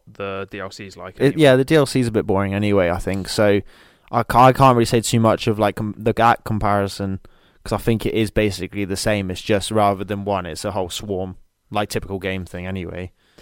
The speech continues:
Speaker 1: Yeah, the game has to be more interactive though,
Speaker 2: Yeah.
Speaker 1: doesn't it? As I said to you many a time, the T V show is about the relationships instead of the infected necessarily.
Speaker 2: Which,
Speaker 1: Um,
Speaker 2: what we said from previous comments, I'd feel like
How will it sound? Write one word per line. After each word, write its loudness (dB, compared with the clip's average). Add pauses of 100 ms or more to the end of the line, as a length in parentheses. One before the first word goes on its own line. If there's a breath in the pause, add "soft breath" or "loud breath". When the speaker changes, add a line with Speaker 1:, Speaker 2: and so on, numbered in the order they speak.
(180 soft breath)
Speaker 1:
Yeah, 0
the -6
game 0
has -10
to -16
be -10
more -8
interactive -10
though, -6
Speaker 2:
Yeah. 4
Speaker 1:
doesn't -2
it? -8
As -2
I 0
said -8
to -14
you -8
many -8
a -8
time, -8
the -18
T -12
V -14
show -12
is -16
about -10 (140)
the -18
relationships -12
instead -12
of -16
the -18
infected -16
necessarily. -10 (160 soft breath)
Speaker 2:
Which, 0
Speaker 1:
Um, -8
Speaker 2:
what 4
we 4
said 2
from -4
previous 0
comments, 0
I'd 2
feel -2
like -2